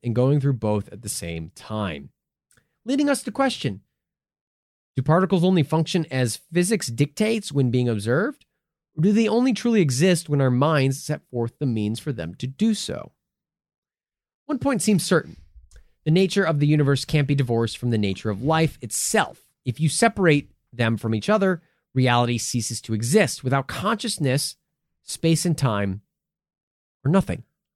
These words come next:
right? They are, as Kant pointed out over two hundred years ago, everything we experience, including all colors, sensations, and objects we perceive, are nothing but representations in our mind.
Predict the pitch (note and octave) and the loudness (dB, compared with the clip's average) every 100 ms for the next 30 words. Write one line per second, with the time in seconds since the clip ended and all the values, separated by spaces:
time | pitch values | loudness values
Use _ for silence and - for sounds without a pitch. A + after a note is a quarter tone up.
0 | _ _ _ _ _ _ G#2 - A2 _ | _ _ _ _ _ _ -6 -4 -4 _
1 | C3+ D3 C3+ A#2+ _ _ _ _ _ _ | 0 2 2 -2 _ _ _ _ _ _
2 | _ _ _ _ _ _ E3 - C4 A#3+ | _ _ _ _ _ _ -4 4 4 6
3 | A3+ G#3+ G3+ F#3 D#3 C#3 G3 F3+ E3 D3 | 6 6 6 6 4 4 4 4 4 4
4 | C#3+ C#3+ E3+ F#3+ F3+ D#3+ C3+ - C3+ B2 | 2 2 0 2 2 2 0 0 0 0
5 | A2+ A2 B2 A#2+ A#2 D#3 E3+ - A2 G#2 | -2 -2 0 0 2 2 2 0 -2 -2
6 | - A#2 - B2+ A#2+ A#2+ A2 G#2 A#2+ A2 | -4 -6 -2 -4 -4 -6 -6 -6 -6 -6
7 | - A#2 A2+ G#2 A2+ A2+ C3 D3 G#3+ C#4 | -6 -6 -4 -4 -4 -4 -2 2 2 2
8 | D4 B3+ F#3+ D3+ E3+ F3+ D#3+ D#3 C3+ A#2+ | 2 2 2 2 0 0 0 2 0 -2
9 | B2 A2 A2 G2+ G2 E2+ - C#2+ | -4 -4 -4 -2 -4 -6 -10 -20